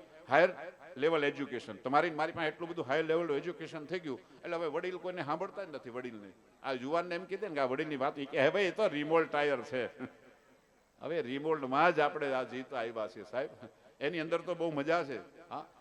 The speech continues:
એટલે વડીલે વાત કરી કે તમે તો ઘણી જગ્યાએ જઈ જઈને કાર્યક્રમ કરો છો,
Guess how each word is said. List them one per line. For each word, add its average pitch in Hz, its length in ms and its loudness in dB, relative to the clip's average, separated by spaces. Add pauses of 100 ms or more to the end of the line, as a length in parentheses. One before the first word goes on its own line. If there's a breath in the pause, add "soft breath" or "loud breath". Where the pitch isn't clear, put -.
(100)
એટલે 185 160 4
વડીલે 190 340 4
વાત 214 280 8
કરી 233 160 0
કે 214 100 0
તમે 196 240 2
તો 214 140 2
ઘણી 185 220 0
જગ્યાએ 202 280 2
જઈ 180 220 0
જઈને 196 200 -2
કાર્યક્રમ 170 480 0
કરો 180 260 2
છો, 165 480 4